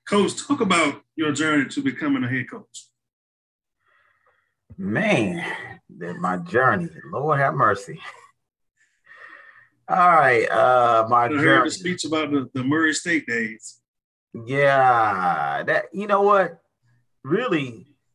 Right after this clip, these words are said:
Speaker 2: the basketball piece really didn't play that big of a role. That was more of a, like, a personal goal for myself in regards to goals or things I had set for myself personally, 'cause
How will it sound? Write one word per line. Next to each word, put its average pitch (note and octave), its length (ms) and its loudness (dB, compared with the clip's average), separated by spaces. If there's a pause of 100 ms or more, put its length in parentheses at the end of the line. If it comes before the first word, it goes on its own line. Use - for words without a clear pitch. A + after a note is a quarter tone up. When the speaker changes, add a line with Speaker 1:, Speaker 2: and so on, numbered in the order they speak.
(260)
Speaker 2:
the A#2+ 100 -4
basketball B2 1500 -2
piece C3+ 340 -10
really G3+ 440 -4
didn't C#3+ 320 0
play C3+ 380 -2
that A2+ 340 2
big C3 180 -2
of G#2 120 -2
a G#2 80 -6
role. A#2+ 400 2
That D#3 180 -2
was C3+ 140 -6
more B2+ 260 0
of - 60 -10
a, G2+ 40 -2
like, - 200 -4
a - 60 -12
personal C3 440 -4
goal B2+ 300 -4
for C3+ 140 -12
myself B2+ 560 -2 (880)
in A#2+ 100 -16
regards G#2 540 0
to G2+ 440 -8
goals A#2 320 2
or G#2+ 200 -2
things A#2 220 -4
I G#2 100 2
had G#2+ 340 -2
set A2+ 260 -4
for G2+ 140 -6
myself F#2+ 400 -2
personally, A#2+ 400 -4
'cause G2+ 200 -12